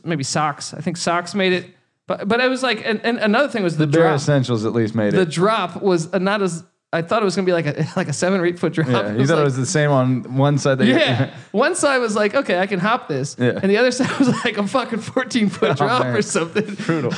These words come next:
Speaker 1: <laughs> So, I
Speaker 2: It was,
Speaker 1: mean,
Speaker 2: like, hobbled.
Speaker 1: but I, I didn't really feel it 'cause I was pretty hammered.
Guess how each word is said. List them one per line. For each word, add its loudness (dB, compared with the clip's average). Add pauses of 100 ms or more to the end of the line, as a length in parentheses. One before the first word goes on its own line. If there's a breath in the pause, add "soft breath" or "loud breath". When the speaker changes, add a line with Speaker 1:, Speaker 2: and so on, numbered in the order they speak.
(180)
Speaker 1:
<laughs> -14
So, 2
I 0
Speaker 2:
It 0
was, 4
Speaker 1:
mean, 2
Speaker 2:
like, -2
hobbled. 2
Speaker 1:
but 2
I, 0
I -2
didn't 2
really 4
feel 0
it -4
'cause 0
I 4
was 0
pretty 0
hammered. -2